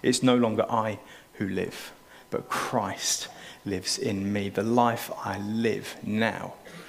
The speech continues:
I live by the faithfulness of the Son of God, who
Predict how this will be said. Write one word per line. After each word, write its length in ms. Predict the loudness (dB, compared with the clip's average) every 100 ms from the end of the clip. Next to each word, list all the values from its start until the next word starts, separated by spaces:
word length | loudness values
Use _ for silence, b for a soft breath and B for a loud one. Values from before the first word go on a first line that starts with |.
| B B B 0
I 120 | 2
live 240 | 2 0
by 100 | 0
the 80 | -2
faithfulness 1000 | -4 -6 0 0 0 -4 -6 -6 -6 -8 B B B -8
of 80 | -4
the 80 |
Son 260 | 0 0 -2
of 160 | -6 -2
God, 220 | -2 -2
who 120 | -4